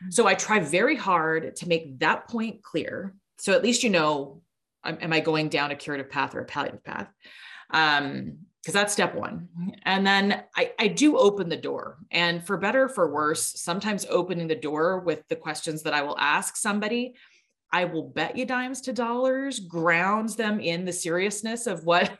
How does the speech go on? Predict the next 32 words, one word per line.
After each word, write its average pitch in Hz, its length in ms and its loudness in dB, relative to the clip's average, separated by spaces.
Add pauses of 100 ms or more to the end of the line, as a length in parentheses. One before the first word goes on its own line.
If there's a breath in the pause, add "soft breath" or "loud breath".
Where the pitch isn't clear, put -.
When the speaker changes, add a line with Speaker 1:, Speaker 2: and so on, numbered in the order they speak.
(180)
Speaker 2:
<laughs> - 180 -20
we're 220 220 2
talking 196 480 0
about, 233 400 -4
right? 185 160 -2
'Cause 190 120 -10
again, 202 360 -2 (540 loud breath)
you 190 80 -6
know, 180 60 2
we 214 140 2
get 247 160 4
to 214 60 -6
talking 196 440 -2
about 175 440 -2
how 175 220 -2
this 190 180 -4
drug 175 260 -6
works 160 300 0
and 147 100 -12
what 175 120 -2
it's 202 100 -10
gonna 185 180 -8
do. 170 420 -4
And, 147 260 -6
you 165 80 -8
know, 143 160 -10
w-, - 260 -12
we'll 185 140 -4
give 220 220 -4
them 220 140 -2
these 190 280 -6 (440 soft breath)
numbers 190 1080 -2